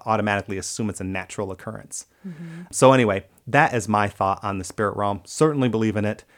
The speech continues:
Speaker 1: And, um, I think it is certainly something that every believer should be willing to embrace and understand, because it, it will affect, I believe it will affect our prayer life, and it will affect our faith.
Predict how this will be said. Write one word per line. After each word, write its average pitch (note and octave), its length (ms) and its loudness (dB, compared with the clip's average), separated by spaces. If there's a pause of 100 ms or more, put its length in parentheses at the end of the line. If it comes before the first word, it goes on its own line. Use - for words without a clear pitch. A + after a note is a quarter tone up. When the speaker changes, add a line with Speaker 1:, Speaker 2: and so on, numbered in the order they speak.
(160)
Speaker 1:
And, G#2+ 340 -2
um, G2+ 480 -2
I G2+ 80 -8
think A2 240 -4
it G#2 60 -2
is G2 120 -8
certainly A2 340 -4
something G#2 400 -4
that G2+ 140 -6
every A2+ 200 -2
believer G2+ 480 -2
should F#2+ 320 -6
be G2 340 -6 (240)
willing C#3 400 4
to C3 180 -4
embrace A2+ 520 2
and A#2 180 -4
understand, A2+ 760 -2
because G2+ 520 -4 (440)
it, B2+ 140 -6 (300)
it B2+ 240 -8
will A#2+ 200 -2
affect, - 300 2
I C3+ 140 8
believe A#2+ 200 2
it G2+ 60 0
will G2 160 -2
affect - 340 0
our F#2+ 60 2
prayer A#2+ 400 0
life, E3 540 -4
and A#2 100 0
it A2 40 2
will G2+ 100 2
affect G#2 340 -4
our F#2 60 -4
faith. - 480 -16